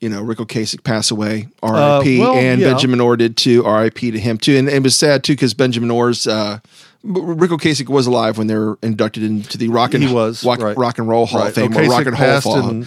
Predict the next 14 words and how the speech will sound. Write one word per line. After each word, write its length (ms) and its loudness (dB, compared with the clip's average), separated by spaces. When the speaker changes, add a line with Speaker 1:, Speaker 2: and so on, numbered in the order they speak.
Speaker 2:
in 160 -6
two 160 -6
thousand 360 0
nineteen, 540 -2
Speaker 1:
Yeah, 280 0
yeah. 100 -2
Speaker 2:
right 140 2
after 260 -2
the, 160 -4
the 160 -10
Rock 240 -2
Hole 220 -6
thing. 320 -8
Speaker 1:
Yeah. 300 -2